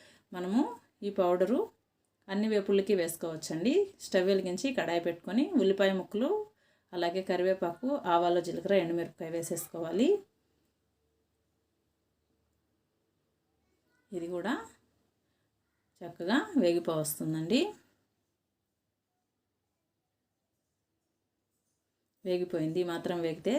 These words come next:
సరిపోతుంది, మరి ఎక్కువ మాడనవసరం లేదు. మనం ముందుగా ఉడికించి పెట్టుకున్న క్యాలీఫ్లవర్ ముక్కలు అందులో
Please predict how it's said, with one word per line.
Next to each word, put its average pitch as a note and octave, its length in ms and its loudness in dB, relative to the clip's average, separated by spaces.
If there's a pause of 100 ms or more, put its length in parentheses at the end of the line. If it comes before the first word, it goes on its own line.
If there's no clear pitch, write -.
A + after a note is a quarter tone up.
(100)
సరిపోతుంది, D#3+ 640 0 (2750)
మరి G3 160 0 (100)
ఎక్కువ F3+ 300 -4
మాడనవసరం E3 600 -6
లేదు. D#3 140 0 (120)
మనం F#3 200 0
ముందుగా F3+ 300 2
ఉడికించి F#3 340 -2
పెట్టుకున్న F3+ 460 -2
క్యాలీఫ్లవర్ F3 500 2
ముక్కలు D#3+ 260 -6
అందులో E3 220 -4